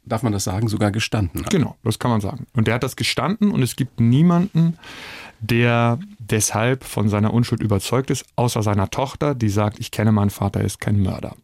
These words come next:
Speaker 1: Und die
Speaker 2: Und
Speaker 1: macht sich dann auf die Suche nach der Wahrheit.
Speaker 2: Korrekt. Und ich finde Molly so ungewöhnlich, um auf so eine Suche zu gehen, weil sie selber von sich überzeugt ist, nicht zur Heldin zu taugen. Und das hat mich so gereizt an dieser jungen Frau,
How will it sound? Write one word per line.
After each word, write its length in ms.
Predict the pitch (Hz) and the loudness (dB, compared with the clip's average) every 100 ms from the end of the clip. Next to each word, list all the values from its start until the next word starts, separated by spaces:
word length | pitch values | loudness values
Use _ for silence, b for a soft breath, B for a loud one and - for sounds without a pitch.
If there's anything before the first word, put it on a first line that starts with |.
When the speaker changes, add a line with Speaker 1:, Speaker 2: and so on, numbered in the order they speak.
| _ | _
Speaker 1:
Und 120 | 127 127 | 2 4
die 40 | |
Speaker 2:
Und 40 | 127 | 4
Speaker 1:
macht 220 | 123 - | 2 -2
sich 160 | 120 | -2
dann 160 | 123 113 | 0 0
auf 180 | 113 - | -2 -4
die 200 | 110 104 | -2 0
Suche 440 | 92 113 117 123 | 2 2 2 2
nach 240 | 107 101 - | 2 2 -2
der 200 | 98 87 | -4 -4
Wahrheit. 500 | - - - - - | -8 -10 -14 -18 -6
Speaker 2:
Korrekt. 420 | - 143 101 - - _ | 0 0 -2 -6 -16 _
Und 640 | 135 131 127 123 117 - - _ | 2 4 6 4 2 -2 -12 _
ich 160 | - 110 | -4 -2
finde 680 | - 151 170 160 156 151 - _ _ | 0 2 4 4 4 2 0 _ _
Molly 840 | 117 110 110 151 165 165 160 156 - _ _ - | 2 4 4 4 2 2 4 2 0 _ _ -2
so 220 | 117 127 | -2 0
ungewöhnlich, 1000 | 160 202 190 147 107 104 110 113 120 165 - | 4 6 6 4 2 2 4 4 4 0 -2
um 200 | - 135 | -2 0
auf 140 | 120 113 | 0 0
so 120 | 113 | 2
eine 120 | 117 | 2
Suche 220 | 120 135 | 2 0
zu 140 | 131 120 | 0 0
gehen, 240 | 123 131 | 2 2
weil 140 | 117 | 2
sie 100 | 113 | 2
selber 340 | 107 110 147 143 | 2 2 2 0
von 180 | 123 117 | 0 0
sich 180 | 113 | 0
überzeugt 600 | 110 110 - 110 113 113 - | 0 -2 -2 0 0 -2 -2
ist, 220 | 110 - | -2 2
nicht 220 | 107 - | 0 0
zur 100 | 107 | 0
Heldin 400 | 95 127 120 98 | 2 4 4 2
zu 160 | - - | 0 -6
taugen. 460 | - 104 104 107 | -4 -2 0 0
Und 140 | 104 110 | 0 -2
das 160 | 113 | -4
hat 120 | 104 - | -2 -2
mich 140 | 110 | 0
so 120 | 117 | 0
gereizt 460 | 110 104 110 131 - | 0 0 0 -4 -4
an 100 | 104 | -2
dieser 180 | 107 104 | 0 2
jungen 260 | 104 101 | 2 0
Frau, 480 | - - 113 113 196 | -2 -2 0 0 -4